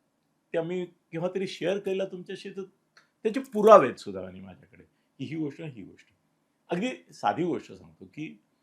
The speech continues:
कुबेर हा माझ्या जीवनात येण्यापूर्वी आणि आल्यानंतरचं माझं जीवन याच्यामध्ये क्रांतिकारी फरक आहे, जमीन आसमानाचा फरक आहे. कुबेरावर माझी श्रद्धा आहे, पण तो विषय आता नाही. तर त्याने मला सांगितलं की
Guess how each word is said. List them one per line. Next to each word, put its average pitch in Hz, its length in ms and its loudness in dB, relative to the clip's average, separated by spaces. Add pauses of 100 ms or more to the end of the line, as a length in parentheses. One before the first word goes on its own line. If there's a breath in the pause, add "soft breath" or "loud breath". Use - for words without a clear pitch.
(480)
कुबेर 127 500 4
हा 127 160 -4
माझ्या 151 320 2
जीवनात 156 360 -4 (160)
येण्यापूर्वी 147 600 -8
आणि - 220 -20
आल्यानंतरचं 110 800 -8
माझं 113 260 -6
जीवन 92 300 -16
याच्यामध्ये 170 520 -14 (880)
क्रांतिकारी 156 480 0
फरक - 320 -14
आहे, - 100 -20 (560)
जमीन 226 220 0
आसमानाचा - 440 -8
फरक - 200 -20
आहे. - 100 -20 (640)
कुबेरावर 220 460 4
माझी 180 220 -8
श्रद्धा 143 340 -12
आहे, 147 100 -14 (720)
पण 240 80 2
तो - 360 -4
विषय 170 240 -2
आता 135 220 -6
नाही. 147 180 -12
तर 208 140 -6 (680)
त्याने 208 140 -4
मला 208 200 -2
सांगितलं 135 380 -10
की 202 420 -14